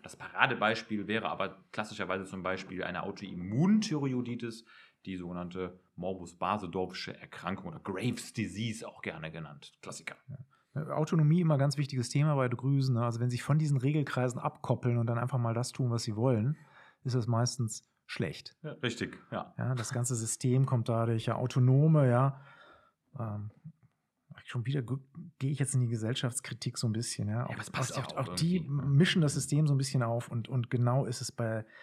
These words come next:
Speaker 2: bei der Schilddrüsenautonomie auch.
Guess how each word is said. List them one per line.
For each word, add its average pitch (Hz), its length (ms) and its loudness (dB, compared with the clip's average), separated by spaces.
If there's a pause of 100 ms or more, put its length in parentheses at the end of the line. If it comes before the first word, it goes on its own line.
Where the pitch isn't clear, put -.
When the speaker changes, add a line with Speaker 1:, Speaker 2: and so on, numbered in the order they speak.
(320)
Speaker 2:
bei 113 200 0
der 113 120 -2
Schilddrüsenautonomie 117 1040 0
auch. 127 600 0